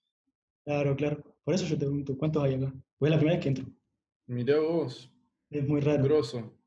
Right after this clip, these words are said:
Speaker 1: Y también algo de lo obsesivo es que creen en el destino, ¿no? Y
Speaker 2: En
Speaker 1: yo
Speaker 2: este
Speaker 1: también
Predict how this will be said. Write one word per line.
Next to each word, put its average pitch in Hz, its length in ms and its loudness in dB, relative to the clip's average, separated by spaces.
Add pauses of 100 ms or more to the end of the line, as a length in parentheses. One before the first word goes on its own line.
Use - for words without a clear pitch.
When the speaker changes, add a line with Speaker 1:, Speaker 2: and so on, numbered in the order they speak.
(1160)
Speaker 1:
Y 151 260 0
también 156 360 4
algo 170 200 4
de 143 60 4
lo 143 60 4
obsesivo 143 340 2
es - 60 2
que 135 100 2
creen 143 240 4
en 139 60 4
el 131 80 2
destino, 139 340 2
¿no? - 340 -2 (2750)
Y 147 140 -4
Speaker 2:
En 110 60 2
Speaker 1:
yo 131 80 2
Speaker 2:
este 139 100 6
Speaker 1:
también 139 100 8